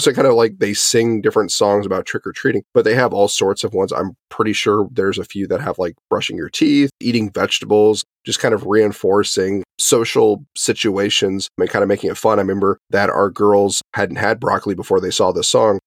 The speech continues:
and then thankfully they wanted to try it because they saw the characters eating broccoli and saying that they like broccoli,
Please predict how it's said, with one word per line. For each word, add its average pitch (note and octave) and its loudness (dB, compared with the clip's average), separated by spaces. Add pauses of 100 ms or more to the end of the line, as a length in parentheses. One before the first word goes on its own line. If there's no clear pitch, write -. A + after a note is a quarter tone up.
and G2+ 0
then G2 2
thankfully F#2+ 0
they F#2+ -2
wanted F#2+ 0
to A2 -6
try A#2 0
it F#2 0
because F2+ -4
they F2 -4
saw F2+ 0
the E2+ -6
characters F#2+ -2
eating F2+ -6
broccoli F#2 0
and F2+ -2
saying F2+ 0
that F2 -4
they F2+ -2
like F2+ -6
broccoli, F2+ 0